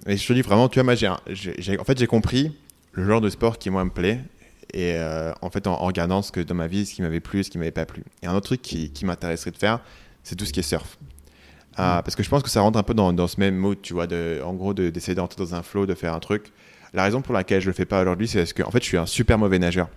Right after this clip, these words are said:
Speaker 1: Tiens, la nage aussi, c'est un truc qui
Speaker 2: Ouais.
Speaker 1: pourrait être intéressant pour moi. Mais en fait, je suis pas du tout un très, un bon nageur, euh, et, euh, et en ce moment, j'habite pas au bord de la mer. Mais, euh, le, le surf, tu vois, c'est un truc où quand je le vois, je me dis, « Tiens, ça pourrait me plaire. »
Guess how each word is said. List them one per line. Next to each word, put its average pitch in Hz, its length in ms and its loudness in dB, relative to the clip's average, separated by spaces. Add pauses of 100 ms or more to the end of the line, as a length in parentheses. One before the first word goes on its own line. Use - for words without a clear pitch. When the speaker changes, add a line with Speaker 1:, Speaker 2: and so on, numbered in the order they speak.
(160)
Speaker 1:
Tiens, 147 140 4
la 113 80 4
nage 120 180 8
aussi, 107 140 2
c'est 98 100 2
un 87 40 2
truc - 140 0
qui 92 100 0
Speaker 2:
Ouais. 120 120 6
Speaker 1:
pourrait 90 140 6
être 85 200 2
intéressant 90 300 0
pour 95 140 -2
moi. 104 120 -2 (440)
Mais 95 100 4
en - 20 6
fait, 131 140 4
je - 60 -2
suis 92 80 -6
pas 110 140 6
du 110 100 0
tout 110 160 2
un 95 40 4
très, 101 200 0 (100)
un 90 160 -2
bon 98 160 2
nageur, 98 500 4
euh, 80 440 0 (280)
et, 82 300 -2
euh, 80 640 -4 (440)
et 90 60 -2
en 85 60 0
ce - 100 -8
moment, 92 100 2
j'habite 85 220 -2
pas 90 100 0
au - 20 4
bord 87 120 4
de 85 60 2
la 85 80 -2
mer. 95 180 -2 (480)
Mais, 90 220 2
euh, 87 80 4
le, 85 160 2
le 98 120 4
surf, 139 200 0
tu - 40 -18
vois, 131 100 4
c'est - 100 -2
un 92 60 2
truc - 200 -4
où 113 60 -2
quand 92 140 0
je 95 80 -4
le 95 60 2
vois, 113 100 4
je 117 80 -4
me 104 40 0
dis, « 92 120 -2
Tiens, 131 160 0
ça 104 160 2
pourrait 101 180 2
me 90 60 -2
plaire. » 87 180 -4